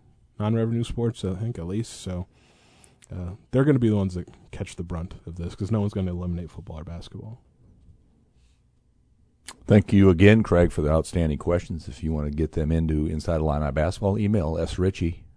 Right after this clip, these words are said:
Speaker 2: at news hyphen gazette dot com. He'll, he'll answer 'em.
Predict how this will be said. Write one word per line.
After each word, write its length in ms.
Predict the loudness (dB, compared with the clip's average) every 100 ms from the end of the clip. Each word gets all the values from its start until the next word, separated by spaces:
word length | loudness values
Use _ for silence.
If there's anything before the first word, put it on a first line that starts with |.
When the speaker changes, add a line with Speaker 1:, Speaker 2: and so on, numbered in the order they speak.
| _ _ -12
Speaker 2:
at 140 | -6
news 240 | -2 0 0
hyphen 260 | -2 -2
gazette 280 | 0 2 2
dot 200 | 2 0
com. 300 | 0 0 0
He'll, 340 | -2 -4 -6 -12 -20 _ _ _ _ _
he'll 140 | 2
answer 320 | 6 6 6 2
'em. 140 | 0